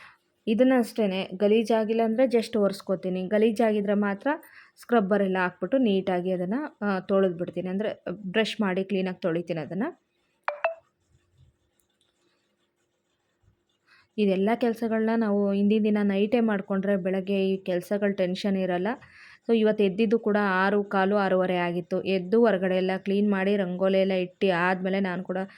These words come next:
ನಾನು ಫ್ರೆಶ್ ಅಪ್ ಆಗಿ ಈ ಕೆಲ್ಸಗಳ್ನೆಲ್ಲ ಮುಗ್ಸಿದ ಮೇಲೆ ಅಡುಗೆ ಮನೆಗೆ ಬಂದು ಬ್ರೇಕ್‌ಫಾಸ್ಟ್ ಮಾಡ್ತಾಯಿದ್ದೀನಿ. ಅದ್ರಲ್ಲಿ ದೋಸೆ ಹಿಟ್ಟಿತ್ತಲ್ವ, ಸ್ವಲ್ಪ ಪಡ್ಡು ಗಿಡ್ಡುನೇ ಮಾಡ್ಬಿಡೋಣ ಅಂತ ಅಂದ್ಕೊಂಡೆ. ಆದ್ರೆ ಮತ್ತೆ ಸಾಕಾಗೋದಿಲ್ಲ ಮೂರು ಜನಕ್ಕೆ ಅಂತೇಳಿ ಇವಾಗ ಚಪಾತಿ ಮಾಡೋಣ ಅಂತ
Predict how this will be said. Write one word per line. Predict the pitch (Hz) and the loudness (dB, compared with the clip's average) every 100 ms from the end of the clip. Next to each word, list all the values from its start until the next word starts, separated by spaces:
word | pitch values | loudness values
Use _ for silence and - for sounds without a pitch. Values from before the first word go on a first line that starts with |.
| - - - - | -20 -20 -18 -2
ನಾನು | 196 | 0
ಫ್ರೆಶ್ | 202 185 - | 2 0 0
ಅಪ್ | 202 | 0
ಆಗಿ | 196 190 196 | 0 2 0
ಈ | |
ಕೆಲ್ಸಗಳ್ನೆಲ್ಲ | 196 175 170 202 196 196 190 | 0 -2 0 0 0 0 -2
ಮುಗ್ಸಿದ | 185 185 254 208 | -4 -2 -2 2
ಮೇಲೆ | 208 202 | 2 2
ಅಡುಗೆ | 190 180 190 | 0 -2 -2
ಮನೆಗೆ | 185 185 180 | -2 -4 -2
ಬಂದು | 180 202 285 - - - _ | -2 0 -2 -6 -20 -20 _
ಬ್ರೇಕ್‌ಫಾಸ್ಟ್ | 233 220 185 175 175 | -2 0 -2 -6 -8
ಮಾಡ್ತಾಯಿದ್ದೀನಿ. | 165 185 175 196 | -6 -6 -4 -2
ಅದ್ರಲ್ಲಿ | 208 226 208 | 0 0 2
ದೋಸೆ | 220 214 | 0 2
ಹಿಟ್ಟಿತ್ತಲ್ವ, | 220 208 202 - 190 185 | -2 0 -4 0 0 2
ಸ್ವಲ್ಪ | 190 202 208 202 | 0 0 -2 -2
ಪಡ್ಡು | 196 196 190 208 | -2 0 0 0
ಗಿಡ್ಡುನೇ | 208 214 208 | 0 0 2
ಮಾಡ್ಬಿಡೋಣ | 196 180 185 190 190 190 | 0 0 0 -2 -2 -2
ಅಂತ | 185 180 | -4 -6
ಅಂದ್ಕೊಂಡೆ. | 185 180 175 190 269 - - - - - | -6 -4 -4 -4 -8 -14 -20 -20 -20 -6
ಆದ್ರೆ | 190 190 196 190 190 | -4 0 2 2 2
ಮತ್ತೆ | 190 190 185 196 | 0 -2 -2 -4
ಸಾಕಾಗೋದಿಲ್ಲ | 196 175 180 190 196 196 196 | -2 -4 -2 0 0 0 0
ಮೂರು | 190 190 185 | 0 -2 -2
ಜನಕ್ಕೆ | 196 185 180 185 | -2 -4 -4 -6
ಅಂತೇಳಿ | 180 180 180 233 | -4 -2 0 0
ಇವಾಗ | 226 175 175 | -2 -2 -4
ಚಪಾತಿ | 170 170 175 175 190 | -4 -6 -6 -4 -4
ಮಾಡೋಣ | 175 185 185 | -4 -6 -6
ಅಂತ | 180 | -6